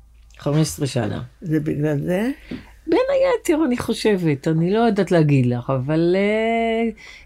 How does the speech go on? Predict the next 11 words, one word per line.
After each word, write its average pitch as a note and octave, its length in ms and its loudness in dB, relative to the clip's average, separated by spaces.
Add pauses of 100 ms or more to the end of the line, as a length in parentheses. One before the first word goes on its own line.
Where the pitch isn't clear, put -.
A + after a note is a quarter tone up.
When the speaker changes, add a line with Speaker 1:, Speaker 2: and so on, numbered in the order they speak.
Speaker 1:
התחלתי A#3 400 2
לנסוע, G3+ 560 4 (480)
וזה F3+ 840 2
היה F#3+ 220 2
עיקר F3+ 260 0
חיי, D3 400 0
קודם F3 300 2
אמא E3+ 200 4
שלי B2 340 -2
חמש B2+ 300 -4
שנים. A#2+ 280 -4